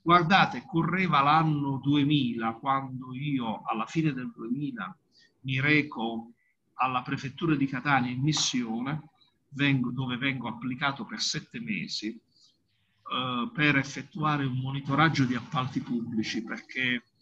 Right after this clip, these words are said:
l'allora prefetto, purtroppo no, non c'è più, per me è stato un maestro, in una felice intuizione aveva in-, si era inventato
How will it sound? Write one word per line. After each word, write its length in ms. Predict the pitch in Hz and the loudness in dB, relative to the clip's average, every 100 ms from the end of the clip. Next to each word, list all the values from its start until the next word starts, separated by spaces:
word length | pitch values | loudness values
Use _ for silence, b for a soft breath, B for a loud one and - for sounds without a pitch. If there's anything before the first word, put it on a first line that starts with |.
| B B B | B B B
l'allora 480 | 127 135 156 147 123 | 2 6 6 6 4
prefetto, 640 | 123 - 143 139 - - | 0 0 0 -2 -8 -16
purtroppo 920 | - 123 - 127 123 - - 104 - 107 | -16 -20 -8 -6 -6 -8 -10 -8 -8 -12
no, 220 | 120 110 104 | -8 -6 -4
non 280 | 120 127 | 0 0
c'è 160 | 123 113 - | 0 -4 -4
più, 220 | 135 120 | 0 0
per 200 | - 104 | -2 -6
me 100 | 117 | -4
è 40 | 113 | -4
stato 300 | - 110 101 | -6 -10 -6
un 80 | |
maestro, 560 | 107 123 127 113 - - _ _ b b b b b b b _ _ - | -2 0 0 -2 -4 -8 _ _ b b b b b b b _ _ 2
in 200 | 156 165 | 8 10
una 180 | 160 151 | 8 8
felice 440 | 151 151 170 170 | 6 6 6 4
intuizione 920 | 135 - 190 - 139 127 117 127 131 B B B | 2 2 2 4 2 0 -2 -4 -6 B B B
aveva 680 | 151 160 139 123 113 113 - _ - | 6 8 8 6 4 4 -6 _ -2
in-, 380 | 160 156 151 151 170 | 4 4 4 0 -2
si 240 | 170 170 | 4 6
era 140 | 151 | 8
inventato 960 | 139 135 160 165 160 95 123 - 151 | 6 6 6 6 6 2 0 -4 -4